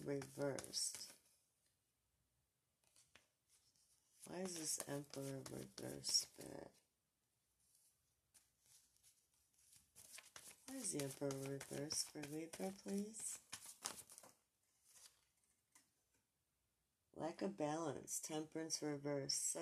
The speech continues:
this kind of makes me feel like the King of Pentacles is actually a poser, okay? Um, he is putting on a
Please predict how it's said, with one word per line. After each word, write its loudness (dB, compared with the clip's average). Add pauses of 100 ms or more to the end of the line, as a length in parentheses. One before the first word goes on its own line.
(100)
this 8
kind 6
of 6 (440)
makes 2
me 2 (100)
feel 4
like 2 (800)
the 2
King 6
of 2
Pentacles 2 (120)
is 2
actually 2 (880)
a 4
poser, 4 (1080)
okay? 2 (1080)
Um, 0 (1900)
he 2
is 4
putting 0
on 4
a -2